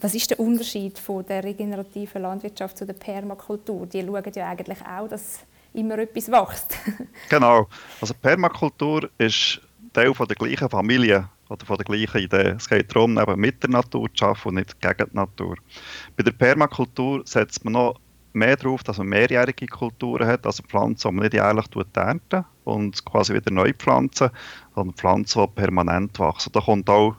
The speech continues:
Speaker 2: der Name her, also permanent, das ist immer etwas, das wächst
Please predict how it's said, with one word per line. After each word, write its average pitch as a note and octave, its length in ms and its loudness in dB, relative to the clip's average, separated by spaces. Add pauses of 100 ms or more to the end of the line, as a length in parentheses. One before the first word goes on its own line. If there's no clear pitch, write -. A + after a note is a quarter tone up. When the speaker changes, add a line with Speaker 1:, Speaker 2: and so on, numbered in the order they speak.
(140)
Speaker 2:
der G2 80 -10
Name C3+ 320 2
her, C#3 260 6 (240)
also A#2 220 -10
permanent, A2 680 -4
das G#2 120 -8
ist G2+ 120 -8
immer A#2+ 300 0
etwas, A2+ 400 -2
das G2+ 160 -2
wächst - 560 0